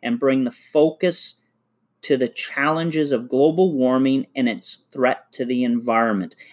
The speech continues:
As a chef, you are a bridge person. You are a bridge person who bridges the information, the story of food, and how it affects our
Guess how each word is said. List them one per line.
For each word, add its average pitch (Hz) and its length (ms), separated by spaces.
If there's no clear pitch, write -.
As 214 240
a 214 60
chef, 175 560
you 165 300
are 175 160
a 160 120
bridge 151 460
person. 101 460
You 127 140
are 135 100
a 131 80
bridge 208 420
person 185 560
who 139 220
bridges 202 600
the 143 260
information, 180 880
the 123 60
story 196 640
of 190 160
food, 151 500
and 117 160
how 147 720
it 139 320
affects 120 540
our 117 420